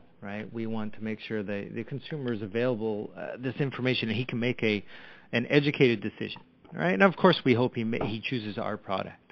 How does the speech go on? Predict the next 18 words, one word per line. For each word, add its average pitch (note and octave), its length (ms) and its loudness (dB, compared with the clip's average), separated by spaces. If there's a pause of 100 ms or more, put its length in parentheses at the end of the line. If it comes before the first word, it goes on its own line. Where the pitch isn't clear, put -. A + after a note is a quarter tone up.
(180)
But B2 200 8
at - 180 2
the A#2 160 -4
same D3+ 160 2
time, B2+ 240 4
if G#2+ 80 -2
he A2+ 100 -2
doesn't, C3+ 380 2 (800)
hey, C3+ 360 10
you C3 140 -4
know B2 80 0
what? C3 220 4 (680)
We C3 100 2
can C3 140 -4
do C3+ 140 10
a - 20 8
better B2+ 240 8
j-, A2 160 -2